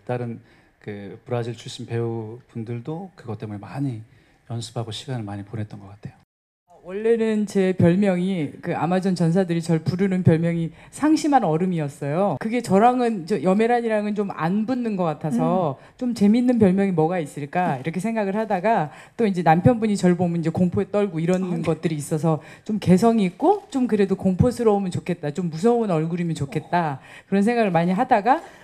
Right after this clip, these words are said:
Speaker 2: 요즘 이제 뭐 아이디어를 막 떠올리다 보니까 이제 요즘 이제 눈썹 문신 많이 하고 나면 처음은 좀 웃기잖아요. 좀 너무 진해가지고 처음에는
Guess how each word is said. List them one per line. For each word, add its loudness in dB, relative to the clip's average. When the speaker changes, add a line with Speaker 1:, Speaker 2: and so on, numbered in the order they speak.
Speaker 2:
요즘 2
이제 0
뭐 0
아이디어를 0
막 -2
떠올리다 0
보니까 0
이제 -2
요즘 0
이제 0
눈썹 4
문신 2
많이 2
하고 4
나면 0
처음은 0
좀 4
웃기잖아요. 0
좀 -6
너무 8
진해가지고 0
처음에는 4